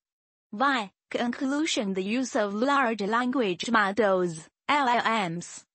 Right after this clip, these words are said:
in artificial intelligence and natural language processing offers numerous potential benefits and presents several challenges.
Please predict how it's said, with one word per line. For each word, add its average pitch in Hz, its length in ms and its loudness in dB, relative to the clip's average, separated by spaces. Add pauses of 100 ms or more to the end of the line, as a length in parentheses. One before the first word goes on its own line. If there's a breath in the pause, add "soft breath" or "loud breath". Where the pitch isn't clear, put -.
in 233 160 0
artificial 247 880 0
intelligence 233 920 0
and 226 200 0
natural 233 500 0
language 226 720 0
processing 254 880 -2
offers 233 580 0
numerous 220 680 0
potential 254 680 0
benefits 269 800 -2
and 180 220 -2
presents 233 480 0
several 233 680 -2
challenges. 233 1000 0